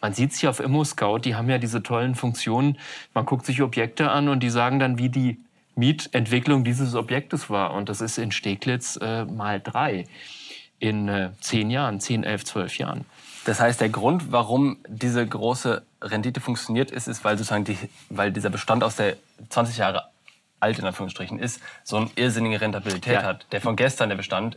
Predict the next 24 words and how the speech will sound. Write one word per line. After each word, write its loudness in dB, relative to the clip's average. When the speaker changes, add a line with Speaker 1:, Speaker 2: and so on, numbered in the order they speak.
Speaker 2:
hat -4
wahrscheinlich 0
nicht -8
diese -4
drei -6
Prozent. -8
Speaker 1:
Naja, 2
aber 2
wenn 4
du 4
drei 4
bis 0
vier 2
Prozent, 0
vielleicht 0
auch 2
fünf 0
Prozent 0
noch 2
zu -2
damaligen 0
Zeiten, 2
äh, 0
Mietrendite 0